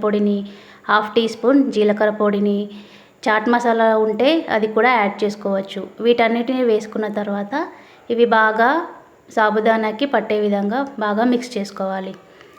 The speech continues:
అంతే అండి, ఎంతో టేస్టీగా చట్పటాగా ఉండే సాబుదానా మిక్చర్ రెడీ అయిపోతుంది. ఈవినింగ్ స్నాక్గా కానీ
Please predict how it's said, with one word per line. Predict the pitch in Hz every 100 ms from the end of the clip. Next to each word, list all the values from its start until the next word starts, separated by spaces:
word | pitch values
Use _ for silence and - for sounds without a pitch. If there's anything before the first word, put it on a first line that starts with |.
| -
అంతే | 202 214 233
అండి, | 220 214 214 208
ఎంతో | 208 208 220
టేస్టీగా | 214 214 214 240 220 214 208 208 208
చట్పటాగా | 202 202 208 214 202 208 196
ఉండే | 202 214 302 294
సాబుదానా | 202 196 202 202 208 202
మిక్చర్ | 196 - 220 302 - - - -
రెడీ | 214 214 208
అయిపోతుంది. | 208 196 202 196 196 202 - 226
ఈవినింగ్ | 233 233 226 -
స్నాక్గా | 220 208 208 208 208
కానీ | 202 208